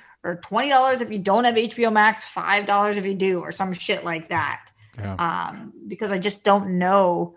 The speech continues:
Speaker 1: how are you supposed to make when you've got movies like, uh,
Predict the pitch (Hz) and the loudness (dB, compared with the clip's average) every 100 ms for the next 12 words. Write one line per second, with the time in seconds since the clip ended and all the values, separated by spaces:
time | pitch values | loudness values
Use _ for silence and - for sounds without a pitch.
0 | _ - - - 220 247 247 233 226 - | _ -20 -8 2 6 6 4 0 -2 -6
1 | 202 214 220 - 196 190 208 196 190 190 | 0 2 2 0 0 2 4 2 -2 -4
2 | 190 185 214 233 208 214 180 185 214 202 | -2 0 0 0 6 6 4 0 -2 0
3 | 190 180 175 - 180 175 170 - - _ | 0 0 -2 -6 -4 -2 -2 -8 -20 _
4 | _ _ _ _ _ _ _ - | _ _ _ _ _ _ _ -6